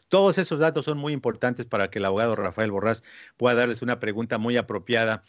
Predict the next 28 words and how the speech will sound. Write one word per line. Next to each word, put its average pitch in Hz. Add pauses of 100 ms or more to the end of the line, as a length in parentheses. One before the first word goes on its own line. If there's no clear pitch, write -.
(260)
a 110
sus 117
preguntas. 107
Y 120
tenemos 139
otra 135
pregunta 131
de 117
redes 127
sociales 139 (280)
de 117
nuestro 107
amigo 127
Milton 143
Rafael. 139 (460)
Me, 127
dice 131
lo 135
siguiente, 147 (400)
"Me 120
casé 170 (400)
la 117
semana 135
pasada 143
con 117
una 135
ciudadana 120
americana. 123